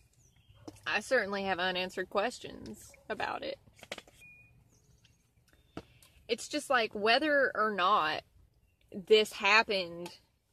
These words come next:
in the fifties, in the sixties, in the seventies, in the eighties, there should be a lot more, like, documentation of it, you know?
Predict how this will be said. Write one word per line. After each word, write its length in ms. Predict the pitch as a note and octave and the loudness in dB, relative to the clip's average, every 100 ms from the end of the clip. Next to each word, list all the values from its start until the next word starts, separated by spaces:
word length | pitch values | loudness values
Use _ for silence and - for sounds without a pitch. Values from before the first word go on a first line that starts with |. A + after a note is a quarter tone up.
| _ - | _ -4
in 140 | G3 | -2
the 80 | F#3+ | -2
fifties, 840 | - F#3+ - - D#3+ - - - - | 0 -2 -2 -6 -8 -8 -14 -14 -12
in 140 | F3 | -10
the 40 | |
sixties, 680 | F#3 - F3+ - E3+ - A3 | -8 -6 -6 -8 -10 -8 -10
in 80 | F#3 | -8
the 80 | F#3 | -6
seventies, 720 | - F#3+ E3 E3+ - - F#3+ | 0 2 0 -6 -10 -12 -10
in 100 | G3+ | -8
the 140 | F#3 | -2
eighties, 680 | G3 G3+ G3+ D#3 D3+ E3+ - _ _ _ _ _ _ _ _ _ _ _ _ _ _ _ _ _ _ _ _ _ _ | 2 2 0 -4 -8 -10 -16 _ _ _ _ _ _ _ _ _ _ _ _ _ _ _ _ _ _ _ _ _ _
there 260 | A3+ B3 C4 | -4 0 0
should 320 | - C#4 G#3+ | 0 -4 -2
be 260 | A3 A#3 A3+ | 0 2 2
a 100 | G3 | 2
lot 420 | F#3+ F3 F#3+ - | 2 2 2 0
more, 800 | G3 F#3+ G3 F#3 F3+ F3 E3+ F#3+ - _ _ _ _ _ _ _ _ _ _ _ - | -2 0 2 2 0 -2 -2 -6 -12 _ _ _ _ _ _ _ _ _ _ _ -16
like, 160 | - - | -16 -4
documentation 960 | - F#3+ A3 G3+ F#3 - F3 F#3+ F3+ D#3+ - | -2 -2 -4 -6 -6 -2 -2 -2 -8 -8 0
of 160 | F3+ | 0
it, 160 | D#3 - _ _ - | 0 -8 _ _ -14
you 100 | F3 | -10
know? 260 | F3 F3 | -8 -8